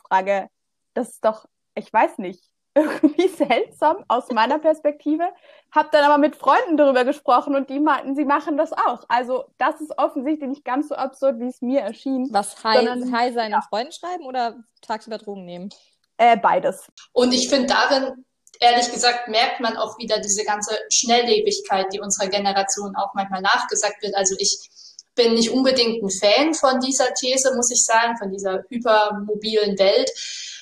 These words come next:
Speaker 3: Wir erleben ja auch gerade in Zeiten von Corona, dass wir doch alle gar nicht so mobil sind, wie wir gerne wären.
Speaker 1: <laughs>
Speaker 3: Aber diese ganzen Textnachrichten, die immer zwischen den beiden hin und her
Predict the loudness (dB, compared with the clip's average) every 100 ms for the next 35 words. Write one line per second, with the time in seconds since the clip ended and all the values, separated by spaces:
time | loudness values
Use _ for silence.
0 | _ 0 2 4 4 4 2 2 4 4
1 | 0 2 2 2 0 2 2 2 -4 -8
2 | -8 -8 -4 0 0 2 0 -2 -2 -4
3 | 0 0 0 0 0 0 -2 -2 -6 -6
4 | -4 -4 -4 -6 -4 -2 0 0 0 2
5 | 2 2 -2 -4 -8 -10 -12 -14 -18 _
6 | 0 2 4 4 4 4 2 0 -6 -12
7 | -4 2 4 4 2 0 -2 -4 -6 -8
8 | -2 0 0 0 0 2 2 0 -2 -2
9 | -6 -4 0 2 2 0 0 2 2 4
10 | 2 0 -4 -6 -2 0